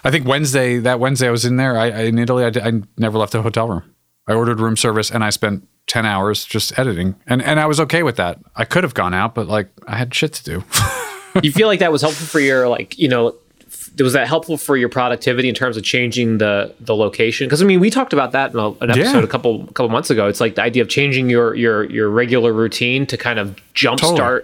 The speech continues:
Speaker 2: your creativity.
Speaker 1: Yeah, I, I, I thought it was great. I, and it wasn't, honestly, I wasn't in, like, a, a beautiful hotel with a balcony overlooking the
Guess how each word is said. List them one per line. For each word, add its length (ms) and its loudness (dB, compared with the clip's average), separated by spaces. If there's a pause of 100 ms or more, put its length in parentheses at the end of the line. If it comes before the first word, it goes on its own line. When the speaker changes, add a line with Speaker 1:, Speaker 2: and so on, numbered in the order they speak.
(400)
Speaker 2:
your 160 2
creativity. 680 0 (680)
Speaker 1:
Yeah, 340 2
I, 180 2
I, 420 -2
I 180 2
thought 180 0
it 40 4
was 140 2
great. 400 0
I, 120 2 (1160)
and 140 2
it 100 0
wasn't, 400 0
honestly, 440 0
I 80 -2
wasn't 360 0
in, 200 0
like, 180 -2
a, 140 -2 (720)
a 80 0
beautiful 680 0 (240)
hotel 440 0
with 160 -2
a 80 0
balcony 480 -2
overlooking 580 0
the 160 -2